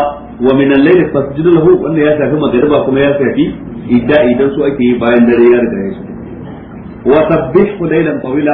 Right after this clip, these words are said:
wanda ya shafi qiyamul laylin da manzon Allah ke yi. "Inna laka fin nahari sabhan tawila." Wato inna, "inna nafi'atal layli hiya ashaddu wat'an wa aqwamu qila, inna laka fin nahari sabhan tawila." Ya zama sallar dare kenan da manzon Allah ke sallata.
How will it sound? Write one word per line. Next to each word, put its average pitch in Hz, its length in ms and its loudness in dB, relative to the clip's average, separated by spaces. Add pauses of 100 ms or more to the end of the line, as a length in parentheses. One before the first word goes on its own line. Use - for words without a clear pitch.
wanda 156 240 -4
ya 147 100 2
shafi 135 220 -6
qiyamul 139 380 0
laylin 135 280 2
da 117 80 0
manzon 113 280 -2
Allah 123 200 2
ke - 180 -4
yi. 101 120 0 (880)
"Inna 143 200 4
laka 135 220 0
fin 156 180 -4
nahari 151 320 0 (180)
sabhan 143 340 -2
tawila." 101 360 -6
Wato 120 260 -4
inna, 147 280 0
"inna 147 240 0
nafi'atal 151 400 0
layli 139 220 2
hiya 175 160 4
ashaddu 143 280 -6
wat'an 175 380 0 (440)
wa 131 240 2
aqwamu 147 400 0
qila, 160 260 0 (160)
inna 202 200 -4
laka 170 180 0
fin 151 140 -2
nahari 143 240 0
sabhan 127 240 -4
tawila." 113 240 -6
Ya - 120 0
zama 156 160 -2 (100)
sallar 160 360 2
dare 147 200 0
kenan 139 220 -2
da 131 60 -2
manzon 113 200 -2
Allah 127 180 -2
ke 107 120 -8
sallata. 104 380 -8